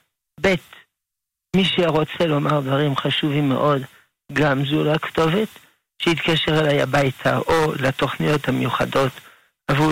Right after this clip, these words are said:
עבור המאזינים. ג', אה, אנא,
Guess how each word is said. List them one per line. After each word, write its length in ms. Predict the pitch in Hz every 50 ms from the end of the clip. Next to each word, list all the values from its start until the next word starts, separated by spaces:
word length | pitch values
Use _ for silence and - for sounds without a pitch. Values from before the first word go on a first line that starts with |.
| 139 139
עבור 560 | 160 127 135 - - 151 143 135 143 135 135 139
המאזינים. 720 | 135 127 123 127 135 131 117 123 123 127 160 196 233 269 - - - - - _ _ _ _ _ _ _ 160
ג', 60 | 170 247 277 196 180 190 175 180 240 - - - _ _ _ _ _ _ _ _ -
אה, 520 | 151 151 151 143 143 139 143 143 - 151 - - - -
אנא, 360 | 196 226 214 175 160 165 156